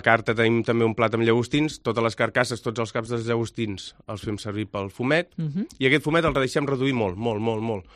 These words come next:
Speaker 1: que agafi molt de sabor. I després, simplement, això, fem les cebetes, ai, les cebetes, perdó, els
Speaker 2: Els
Speaker 1: sapionets,
Speaker 2: sapionets.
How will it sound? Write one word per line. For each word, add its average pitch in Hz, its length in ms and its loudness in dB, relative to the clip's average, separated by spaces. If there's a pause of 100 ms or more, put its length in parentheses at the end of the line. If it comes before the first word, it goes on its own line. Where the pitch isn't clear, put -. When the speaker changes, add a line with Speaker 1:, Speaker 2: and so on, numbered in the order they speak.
(160)
Speaker 1:
que 120 80 -4
agafi 123 240 2
molt 143 240 4
de - 60 -2
sabor. 104 260 -2 (1300)
I 165 100 6
després, 151 320 4
simplement, 143 540 2 (500)
això, 127 380 2 (580)
fem 123 320 4
les 113 160 4
cebetes, 120 720 4
ai, 117 160 2
les 101 160 2
cebetes, 101 300 -4
perdó, 110 340 0
els 107 160 0
Speaker 2:
Els 92 60 2
Speaker 1:
sapionets, 135 500 4
Speaker 2:
sapionets. - 180 -14